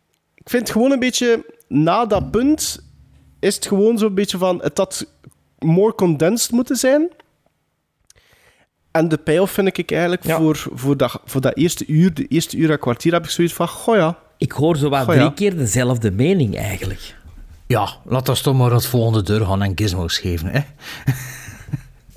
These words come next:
Speaker 3: Of niet? Moet er nog iets toegevoegd
Speaker 1: Ja, tuurlijk.
Speaker 3: worden? We zijn precies al
Speaker 1: Nee.
Speaker 3: een uur en een half bezig over die film. Niet? En we,
Speaker 1: Sven,
Speaker 3: we hebben al
Speaker 1: Sven,
Speaker 3: hetzelfde
Speaker 1: Sven, wat
Speaker 3: gezegd.
Speaker 1: Ja, Sven, wat, wat, wat, wat,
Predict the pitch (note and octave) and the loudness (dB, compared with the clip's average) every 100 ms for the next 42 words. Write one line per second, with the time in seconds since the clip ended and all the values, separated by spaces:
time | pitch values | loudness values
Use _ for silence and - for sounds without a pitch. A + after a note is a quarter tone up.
0 | - - - - A2+ - B2+ C3+ C#3+ - | -16 -16 -16 -10 -8 -2 0 4 2 0
1 | - - C3 C#3+ D#3 C3+ C3+ D3 B2+ A2+ | -8 -6 -2 0 0 0 0 2 2 2
2 | E3+ B3+ D#4 - A2 A2+ G#2+ - C#3 B2 | 4 4 4 0 -2 -2 -2 -2 0 4
3 | A2 G#2+ B2+ G#2+ B2+ F#3 F#3 C3+ G#2 - | 4 6 4 2 0 2 2 0 0 -2
4 | F#2 E2+ F2+ - - _ B2+ A3+ - - | -4 -4 -6 -16 -20 _ 2 2 0 -12
5 | - - - _ _ _ - A#2+ A#2+ A2 | -20 -20 -20 _ _ _ 0 2 2 0
6 | G#2 B2 D#3 D3 C3 D3 D3 D3+ F3 F#2 | 0 2 2 2 2 2 0 2 2 2
7 | E2+ - - - - _ _ - C3 - | 0 -6 -14 -16 -20 _ _ -4 -4 -4
8 | - - F3+ F3+ E3+ E3 E3 D#3+ - D3+ | -8 -4 0 2 2 2 0 0 0 0
9 | - C#3+ | 2 0